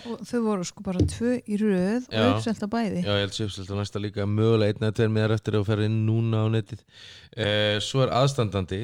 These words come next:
Speaker 2: sem er, eh, í næstu viku
Speaker 1: Mm.
Speaker 2: og það er námskeið sem að ég er með líka út,
Speaker 1: Já.
Speaker 2: út frá <laughs>
Speaker 1: Svo duglegur.
Speaker 2: út frá, sem sagt, hva-, hvernig, eh, get ég elskað fíkilinn?
Speaker 1: Mhm.
Speaker 2: Það getur verið tölvufík, matafík, hvaða fík sem er.
Speaker 1: Mhm.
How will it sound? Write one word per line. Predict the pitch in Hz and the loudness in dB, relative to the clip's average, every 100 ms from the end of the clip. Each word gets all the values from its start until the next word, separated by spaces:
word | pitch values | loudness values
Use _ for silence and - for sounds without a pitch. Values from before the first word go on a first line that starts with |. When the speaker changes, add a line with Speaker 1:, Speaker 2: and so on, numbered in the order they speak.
| 120 | -4
Speaker 2:
sem | 117 | -4
er, | 107 95 | -4 -4
eh, | 98 104 104 98 73 | -6 -4 -4 -6 -4
í | 113 | -2
næstu | 113 127 - | 0 -2 0
viku | 92 87 - | -2 -2 -8
Speaker 1:
Mm. | - - - - 180 | -10 -14 -20 -12 -6
Speaker 2:
og | |
það | 95 110 | 2 4
er | 120 | 4
námskeið | 123 - 110 | 2 0 -2
sem | 110 | 2
að | 107 104 - 78 | 2 2 0 0
ég | 104 104 | 2 4
er | |
með | 98 95 90 | 4 2 0
líka | 90 85 78 | -2 -4 -2
út, | 104 113 | 0 2
Speaker 1:
Já. | 185 160 147 | 2 0 0
Speaker 2:
út | 113 113 | -2 0
frá | 104 95 - - | 0 0 -2 -6
<laughs> | - - 110 | -6 -6 -4
Speaker 1:
Svo | 165 | -4
duglegur. | 156 170 160 156 156 139 - - - - - | 0 0 0 0 0 0 -2 -10 -14 -16 -2
Speaker 2:
út | 113 120 | 2 2
frá, | - 120 110 104 | 2 4 4 4
sem | 113 | 2
sagt, | 98 101 - | 0 -2 0
hva-, | 117 110 | 0 0
hvernig, | - 123 - 120 101 104 - 101 _ _ - _ - | 2 0 0 0 0 0 -6 -20 _ _ -20 _ -10
eh, | - - - - | -8 -8 -10 -4
get | 113 110 | -2 2
ég | 120 | 2
elskað | 87 120 135 - 98 95 113 - _ _ _ _ - | 2 0 -2 -4 -2 -2 -4 -12 _ _ _ _ -4
fíkilinn? | 120 - 110 92 104 110 _ _ _ | -2 -2 -2 -2 -4 -10 _ _ _
Speaker 1:
Mhm. | 202 185 | -18 -6
Speaker 2:
Það | 101 104 | -4 -2
getur | 127 107 | -2 -2
verið | 92 | -2
tölvufík, | - 95 98 98 | -2 -2 -2 -4
matafík, | 98 98 - 95 98 | -4 -6 -6 -10 -8
hvaða | - 123 | -4 -4
fík | - 185 | -4 -6
sem | - 131 | -2 0
er. | 175 98 156 | 0 -2 -2
Speaker 1:
Mhm. | 170 170 175 | -2 -2 -4